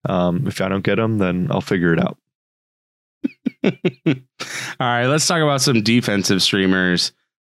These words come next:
Speaker 2: Uh, I think the motto for fantasy football this year is play whatever defense is going up against the Jets if you can. Uh, I was lucky and able to do that in a couple leagues,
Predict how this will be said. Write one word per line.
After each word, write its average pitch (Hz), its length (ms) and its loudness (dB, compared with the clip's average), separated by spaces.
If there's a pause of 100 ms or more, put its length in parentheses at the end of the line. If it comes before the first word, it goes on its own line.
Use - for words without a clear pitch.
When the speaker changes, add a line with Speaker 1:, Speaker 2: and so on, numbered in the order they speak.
Speaker 2:
Uh, 98 340 0
I 104 40 -2
think 143 260 -4
the 127 80 -2
motto 104 680 2
for 98 200 -2
fantasy 107 460 -2
football 98 400 0
this 95 240 0
year 98 360 2
is 85 220 -2 (560)
play 131 360 0
whatever 117 380 0
defense 107 600 -2
is 95 140 0
going 104 280 0
up 104 140 -2
against 98 340 -4
the 92 80 0
Jets 95 380 -2
if 135 140 -4
you 170 60 -8
can. 175 460 0 (140)
Uh, 107 40 -2
I 92 220 0
was 104 220 -2
lucky 110 400 2
and 95 120 2
able 98 260 0
to 98 100 -4
do 104 200 -2
that 104 200 -2
in 104 40 -4
a 98 40 -6
couple 131 320 -2
leagues, 147 440 2